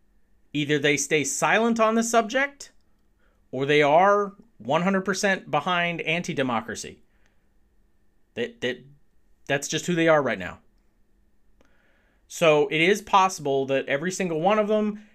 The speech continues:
they talk a good game behind closed doors about how much they hate McCarthy and how much they want to get rid of him, and they're plotting for him, and they're ready to kill him. But it's, it's not gonna go anywhere. You know,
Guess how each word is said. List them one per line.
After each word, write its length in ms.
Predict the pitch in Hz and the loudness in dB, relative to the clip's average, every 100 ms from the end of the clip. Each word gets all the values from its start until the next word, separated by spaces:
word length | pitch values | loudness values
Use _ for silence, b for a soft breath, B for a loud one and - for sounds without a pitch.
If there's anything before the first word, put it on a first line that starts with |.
| _ | _
they 240 | 117 151 | 0 0
talk 320 | 147 165 170 | 4 4 4
a 60 | 165 | 2
good 200 | 156 143 | -2 0
game 260 | 151 156 151 | 2 2 0
behind 340 | 139 139 135 | -2 -4 -4
closed 300 | 139 127 117 | -4 -4 -2
doors 280 | 135 139 131 | -2 -2 -2
about 200 | 117 117 | -4 -6
how 120 | 131 | -4
much 220 | 127 - | -6 -6
they 100 | 117 | -6
hate 220 | 120 135 | -6 -6
McCarthy 460 | 113 - 151 156 135 | -8 -2 -2 -2 -4
and 100 | 117 | -6
how 80 | 120 | -6
much 180 | 117 - | -8 -8
they 80 | |
want 160 | 107 107 | -10 -8
to 40 | 101 | -10
get 180 | 95 | -8
rid 140 | 139 165 | -2 0
of 80 | 151 | 0
him, 160 | 143 | -4
and 100 | 101 | -8
they're 80 | 90 | -12
plotting 460 | - 160 160 160 151 | -8 -2 -2 -2 -6
for 240 | 160 143 | -8 -6
him, 80 | 139 | -6
and 80 | 107 | -10
they're 100 | 95 | -8
ready 240 | 123 139 | -6 -6
to 80 | 120 | -8
kill 260 | 117 170 | -6 -2
him. 200 | 160 160 156 B B B B - _ - - 135 | -2 -4 -10 B B B B -20 _ -20 -12 -4
But 220 | 143 139 | 0 0
it's, 320 | 135 - - - | 0 -4 -10 -8
it's 260 | 127 - | -10 -8
not 220 | 120 107 | -8 -8
gonna 140 | 104 95 | -10 -12
go 200 | 95 92 | -10 -10
anywhere. 480 | 98 101 98 101 - _ _ _ _ _ _ _ _ _ _ _ _ _ _ _ _ _ _ _ | -10 -10 -10 -12 -16 _ _ _ _ _ _ _ _ _ _ _ _ _ _ _ _ _ _ _
You 120 | 107 | -14
know, 260 | 98 90 | -12 -12